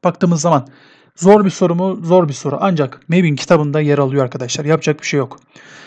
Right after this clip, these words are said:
Ee, baktığımız zaman, ee, burada Kilikyalılar, Milli Kongre, Şark Vilayetleri Cemiyeti. Bu üç cemiyet de merkezi İstanbul'dadır arkadaşlar.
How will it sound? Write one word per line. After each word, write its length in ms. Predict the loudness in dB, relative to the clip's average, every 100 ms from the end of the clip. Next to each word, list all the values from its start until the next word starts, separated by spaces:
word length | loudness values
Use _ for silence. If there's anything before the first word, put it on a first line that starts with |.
| -20 -12
Ee, 160 | -4 0
baktığımız 380 | 0 0 -2 0
zaman, 280 | 2 2 -2 _ -20 _ _ _ _ 2
ee, 560 | 4 4 2 2 0 -4 _ _ _ _ _ _ _ _ _ _ -2
burada 480 | 2 6 4 2 -4 _ _ _ _ _ _
Kilikyalılar, 840 | -8 -6 -2 2 4 4 2 -2 -20 _ -8
Milli 260 | -4 -2 -2
Kongre, 500 | -2 0 0 0 -4 _
Şark 320 | -6 -2 0 2
Vilayetleri 500 | 2 2 2 -2 0
Cemiyeti. 400 | 0 -2 -4 -16 _ _ _ -8
Bu 200 | -8 _
üç 220 | -2 -2 -4
cemiyet 500 | -4 -2 -2 -2 2
de 200 | 2 0 _ _ _ _ -2
merkezi 580 | -2 -2 -4 -6 -6 -8
İstanbul'dadır 840 | -8 -6 -2 0 0 -2 -4 -2
arkadaşlar. 580 | -4 -2 -2 -4 -8 -12